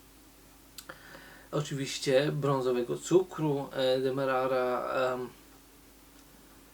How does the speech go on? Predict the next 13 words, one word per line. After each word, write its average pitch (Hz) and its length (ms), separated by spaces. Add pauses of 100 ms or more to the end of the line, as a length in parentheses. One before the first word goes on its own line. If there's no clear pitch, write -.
(1900)
Tą 165 160
deską 151 400
za 104 160
dużo 107 280
czuć - 260
tutaj, - 200 (160)
mi 143 100
się - 100
wydaje. 113 480
E, 135 220
taki - 340 (480)
spalony 139 560
karmel. 175 540